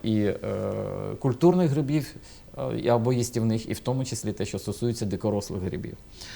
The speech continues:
А щодо дикорослих грибів, то потрібно, е, вони підлягають подвійній проварці. Перше кипятіння,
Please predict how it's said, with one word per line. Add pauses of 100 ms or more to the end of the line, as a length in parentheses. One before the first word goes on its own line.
(460)
А (300)
щодо
дикорослих
грибів,
то
потрібно, (540)
е,
вони
підлягають (360)
подвійній
проварці. (100)
Перше
кипятіння,